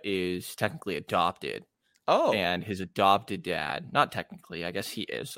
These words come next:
Speaker 1: Um, <laughs> um, and so my grandpa,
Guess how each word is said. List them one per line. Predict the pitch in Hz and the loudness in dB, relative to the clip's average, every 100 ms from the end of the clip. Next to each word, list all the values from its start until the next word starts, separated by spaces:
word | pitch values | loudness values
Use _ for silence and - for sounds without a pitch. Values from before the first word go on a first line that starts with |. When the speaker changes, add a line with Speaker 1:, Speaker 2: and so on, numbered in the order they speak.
| - | 2
Speaker 1:
Um, | 113 - 165 - - 175 - | 2 4 6 8 8 4 2
<laughs> | 285 - 147 - | -2 -14 -12 0
um, | 120 107 101 - _ | 2 2 -2 -12 _
and | 104 101 98 | -2 -2 -2
so | - 104 95 87 - | -2 0 2 0 -4
my | 95 98 90 85 - _ _ _ _ _ _ | -2 0 0 -2 -8 _ _ _ _ _ _
grandpa, | - 92 104 110 - 80 76 | -8 -2 0 0 -2 0 0